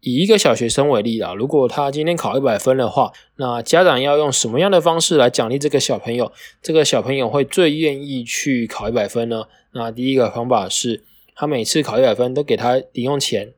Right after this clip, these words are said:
第二次是他有时候考一百分会给他零用钱，有时候不会给，是一个几率性的选项。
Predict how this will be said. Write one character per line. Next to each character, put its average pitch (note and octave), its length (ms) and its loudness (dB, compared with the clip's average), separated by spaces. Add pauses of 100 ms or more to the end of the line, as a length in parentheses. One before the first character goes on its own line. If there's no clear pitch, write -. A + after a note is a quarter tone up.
第 E3 160 0
二 E3 80 6
次 D#3+ 260 0
是 - 240 -2 (240)
他 F3+ 200 0
有 F3+ 180 4
时 C#3+ 140 0
候 E3+ 120 6
考 A#2 200 -2
一 - 40 0
百 C3 160 0
分 A#2 160 -4
会 D3 140 -2
给 A#2 160 -4
他 A#2 140 -4
零 A2+ 100 -4
用 A2+ 140 -8
钱， G#2+ 160 -14
有 G2 120 -14
时 - 160 -6
候 D3 140 0
不 C3 140 -6
会 C3+ 160 2
给， - 240 -10
是 - 160 -6
一 A#2 40 -4
个 A2+ 140 0
几 C3 180 -6
率 C3+ 140 -4
性 B2 260 -6
的 G#2 160 -4
选 G2 220 -12
项。 C#3 180 -2